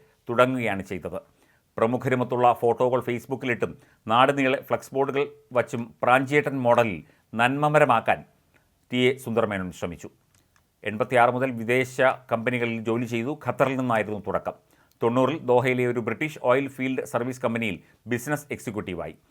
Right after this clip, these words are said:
തൊണ്ണൂറ്റിയൊൻപതിലാണ് ബിസിനസ് തുടങ്ങിയത്. സൺ ഗ്രൂപ്പ് ഇന്റർനാഷണൽ എന്നായിരുന്നു പേര്. പെട്രോകെമിക്കൽസ്, പ്രകൃതി വിഭവങ്ങൾ, ഗതാഗതം, റിയൽ എസ്റ്റേറ്റ് എന്നിവയായിരുന്നു സൺ ഗ്രൂപ്പിൻ്റെ പ്രധാന ബിസിനസ്സുകൾ. യു എ ഇ, ഖത്തർ, പനാമ, ഇന്ത്യ എന്നിവിടങ്ങളിൽ പ്രവർത്തനം വ്യാപിപ്പിച്ചു.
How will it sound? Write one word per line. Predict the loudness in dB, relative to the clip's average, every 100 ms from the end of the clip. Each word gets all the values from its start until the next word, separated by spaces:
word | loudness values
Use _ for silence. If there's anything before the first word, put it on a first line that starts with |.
| _ _ -6
തൊണ്ണൂറ്റിയൊൻപതിലാണ് | -2 0 2 0 4 4 4 2
ബിസിനസ് | -4 -8 -6
തുടങ്ങിയത്. | -2 -2 -4 -8 -12 _ _ _
സൺ | 4 6 6 4
ഗ്രൂപ്പ് | -2 -2
ഇന്റർനാഷണൽ | -6 -2 -2 -4 -6 -4
എന്നായിരുന്നു | 0 0 -2 -6
പേര്. | -4 -4 -8 _ _ _
പെട്രോകെമിക്കൽസ്, | -2 2 2 2 -2 -2 -4 -6 -2
പ്രകൃതി | -2 -2 -6 -8
വിഭവങ്ങൾ, | 0 2 2 0 -2
ഗതാഗതം, | 4 6 6 0 0
റിയൽ | 0 0
എസ്റ്റേറ്റ് | 0 -2 -2
എന്നിവയായിരുന്നു | -4 -2 0 0 -2 -6 -10 _ _
സൺ | 4 4 2
ഗ്രൂപ്പിൻ്റെ | -2 -2 -4 -4
പ്രധാന | -6 0 0 0 -4
ബിസിനസ്സുകൾ. | -6 -8 -8 -10 -12 _ _ _ _ -10
യു | -2 0
എ | 0
ഇ, | -2
ഖത്തർ, | -4 -2 -2 0
പനാമ, | 2 2 2 -2 -4 -4
ഇന്ത്യ | 2 2 0
എന്നിവിടങ്ങളിൽ | -2 0 2 0 -2 0
പ്രവർത്തനം | 0 0 -4 0
വ്യാപിപ്പിച്ചു. | 0 0 -4 -14